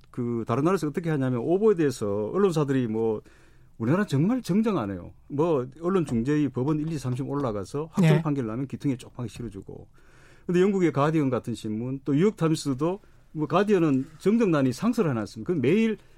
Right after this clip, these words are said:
Speaker 1: 그 이의 제기가 들어오면 반론을 실어주는 거예요.
Speaker 2: 네.
Speaker 1: 매일. 그다음에 뉴욕타임스는 뭐 화끈하게 정정 잘해서 권위지가 됐다 이런 말까지
Speaker 2: 그렇죠.
Speaker 1: 있죠.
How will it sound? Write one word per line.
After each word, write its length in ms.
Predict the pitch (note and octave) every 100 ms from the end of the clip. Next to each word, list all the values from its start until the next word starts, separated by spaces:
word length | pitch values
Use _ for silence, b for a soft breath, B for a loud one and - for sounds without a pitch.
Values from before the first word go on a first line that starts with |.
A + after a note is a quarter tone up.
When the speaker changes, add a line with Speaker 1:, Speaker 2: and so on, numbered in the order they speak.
| b - -
Speaker 1:
그 320 | C3+ B2 C3
이의 180 | G3 G3+
제기가 240 | D#3 C#3
들어오면 440 | A2+ G#2+ A2 C3 C3
반론을 320 | A#2+ D3 D3
실어주는 420 | - B3 C3+ G2+
거예요. 160 | G2 F#3+
Speaker 2:
네. 160 | E3+
Speaker 1:
매일. 300 | C#3+ C3 C3 F2+ -
그다음에 380 | A#2+ C3+ C3+ A#2 b b b b D3+
뉴욕타임스는 460 | F#3 F#3 E3+ D#3+
뭐 80 | C3
화끈하게 380 | A#2+ C3+ E3 D#3
정정 280 | D#3+ F3 D#3
잘해서 260 | A#2+ G#2+ A2+
권위지가 360 | A2+ B2 A2+
됐다 580 | G2 G2 F#2 F2+ F2+ F#2+
이런 180 | C#3 D3+
말까지 340 | B2+ E3 G#2
Speaker 2:
그렇죠. 120 | F#2+ C3+
Speaker 1:
있죠. 220 | E2+